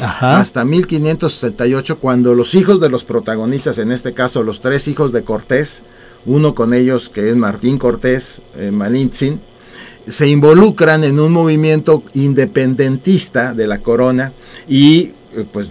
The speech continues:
Speaker 2: le suceden cosas extraordinarias po-, que, que evidentemente ponen en riesgo su vida. Y abarcamos esta parte porque a mí me parece muy interesante que conozcamos cómo se fue conformando la Nueva España.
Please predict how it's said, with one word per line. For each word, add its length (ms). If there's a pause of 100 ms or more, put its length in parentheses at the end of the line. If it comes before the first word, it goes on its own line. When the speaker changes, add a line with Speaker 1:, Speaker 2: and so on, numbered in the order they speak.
Speaker 2:
le 100
suceden 480
cosas 380
extraordinarias 1080 (180)
po-, 120 (100)
que, 260
que 140
evidentemente 800
ponen 380
en 100
riesgo 380
su 180
vida. 320 (420)
Y 380
abarcamos 840
esta 300
parte 420
porque 300
a 20
mí 120
me 120
parece 340
muy 220
interesante 640
que 140
conozcamos 840
cómo 240
se 140
fue 160
conformando 680
la 140
Nueva 240
España. 420